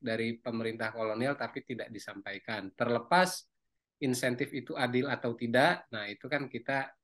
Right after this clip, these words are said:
eh, apa, yang jelas bahwa itu tidak ada amanah yang dijalankan oleh para bupati ketika itu. Terus yang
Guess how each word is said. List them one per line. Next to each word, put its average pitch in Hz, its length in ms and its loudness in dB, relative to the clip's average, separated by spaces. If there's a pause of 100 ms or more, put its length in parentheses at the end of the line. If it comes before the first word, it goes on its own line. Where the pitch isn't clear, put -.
(140)
eh, 101 460 -8 (180)
apa, 110 320 -10 (640)
yang 123 160 4
jelas 156 320 4
bahwa 139 320 6
itu 151 320 -2
tidak 117 380 -2
ada 131 260 -2
amanah 117 400 0
yang 123 160 0
dijalankan 113 480 -2
oleh 117 240 -6
para 107 240 -6
bupati 101 720 -6
ketika 101 320 -12
itu. 101 400 -16
Terus - 400 -8 (640)
yang 110 560 -4